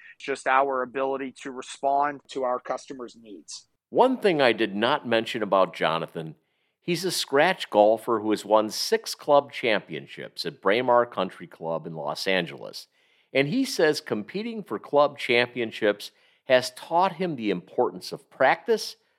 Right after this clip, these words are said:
Speaker 2: preparation, and never giving up. This year, he fell short. I asked Jonathan,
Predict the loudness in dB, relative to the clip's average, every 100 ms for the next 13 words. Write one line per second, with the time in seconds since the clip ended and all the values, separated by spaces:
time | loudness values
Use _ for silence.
0 | _ 2 2 2 0 0 2 0 -2 -2
1 | -6 -14 _ _ -2 0 2 4 2 0
2 | -2 -2 -4 -4 -6 _ _ _ _ -6
3 | -2 -2 0 0 0 -4 _ _ _ _
4 | -6 -4 0 0 0 -4 -4 -4 -6 -12
5 | _ _ _ _ 2 4 4 2 2 4
6 | 4 0 -4